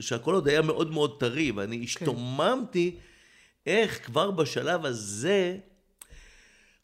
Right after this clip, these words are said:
Speaker 1: את מצליחה להרים את המבט שלך ו-, אה, וללטש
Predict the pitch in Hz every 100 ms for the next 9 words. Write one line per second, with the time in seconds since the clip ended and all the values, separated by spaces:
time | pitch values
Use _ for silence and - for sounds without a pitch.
0 | - 127 127 123 143 175 151 180 180 147
1 | 120 143 175 - 185 190 185 - - _
2 | _ 214 117 123 107 104 107 143 156 165
3 | 170 165 165 165 - - - - 120 123
4 | 123 123 113 117 104 143 139 120 117 170
5 | 190 180 -